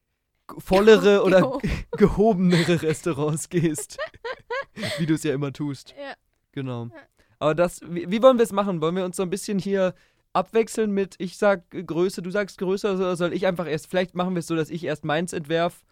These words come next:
Speaker 1: und dann entwirfst du deins, oder?
Speaker 2: Aber darf ich kritische Fragen dabei
Speaker 1: Natürlich, du
Speaker 2: stellen?
Speaker 1: darfst jederzeit kritische
Speaker 2: Okay.
Speaker 1: Fragen reinstellen.
Speaker 2: Okay.
Speaker 1: Okay, das so zur Größe. Dann lagemäßig, hm, also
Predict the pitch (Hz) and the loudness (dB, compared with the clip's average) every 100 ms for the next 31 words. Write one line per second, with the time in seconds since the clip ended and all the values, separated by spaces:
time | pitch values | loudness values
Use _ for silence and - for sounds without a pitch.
0 | _ - 151 147 147 135 143 - 131 127 | _ -12 -4 -2 -2 -4 -6 -8 -8 -4
1 | 123 123 127 190 202 226 - 233 302 - | -4 -6 -4 -4 -4 -10 -6 -4 -6 -12
2 | - 294 247 - 202 262 302 151 - 233 | -12 -12 -14 -6 -6 -4 -6 -4 2 2
3 | 214 - 165 165 180 180 214 190 185 170 | 2 -4 0 0 0 0 0 0 -2 -2
4 | - 165 160 - - 139 131 120 120 - | -4 -8 -6 -6 -4 -4 -4 -8 -8 -8
5 | - 107 113 190 - _ 147 - 131 117 | -8 -8 -12 -16 -18 _ -10 -8 -10 -10
6 | _ _ - 190 226 - 180 151 147 165 | _ _ -6 -4 -4 -2 -2 -2 -2 -2
7 | 175 208 202 - _ _ _ 165 175 214 | -2 -4 -6 -10 _ _ _ 0 0 0
8 | 220 220 _ _ - 139 147 190 240 240 | -4 -6 _ _ -8 -4 0 2 2 0
9 | 208 202 214 202 220 214 196 - _ _ | 0 0 0 -2 -4 -4 -6 -12 _ _
10 | _ _ _ _ _ _ - 180 196 175 | _ _ _ _ _ _ -6 -2 0 -2
11 | 156 147 139 - _ _ _ _ _ _ | -2 -4 -8 -10 _ _ _ _ _ _
12 | - 180 180 214 214 | -2 0 2 0 0